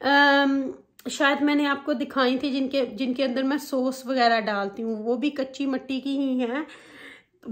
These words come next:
वैसे वो उनको बाहर से रोगनी मिट्टी, पता नहीं वो क्या बोलते हैं, तो वो, वो हैं। उनके अंदर मैं, हम ना सॉस डालते हैं दही की बना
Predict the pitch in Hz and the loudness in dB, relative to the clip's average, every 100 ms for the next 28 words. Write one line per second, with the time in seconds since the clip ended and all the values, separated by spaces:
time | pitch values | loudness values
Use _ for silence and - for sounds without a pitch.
0 | 202 247 247 269 269 269 262 277 220 247 | -4 -2 0 0 0 0 0 0 0 0
1 | 262 285 247 247 226 254 262 247 247 233 | 0 0 2 2 2 2 2 0 -4 -6
2 | 247 240 240 240 240 226 220 208 202 196 | -4 -2 -2 -2 -2 0 0 -2 -4 -4
3 | 208 190 - - - _ _ - 247 233 | -6 -6 -8 -20 -20 _ _ -4 0 2
4 | 247 262 311 302 294 302 294 311 302 302 | 2 2 2 2 2 4 2 4 4 2
5 | 262 262 262 302 302 - 277 285 - 226 | 2 2 4 2 0 -2 0 0 -2 0
6 | 247 208 202 220 220 214 208 226 220 226 | 2 2 0 -2 -2 -2 -2 -4 -4 -6
7 | 190 208 196 | -6 -6 -4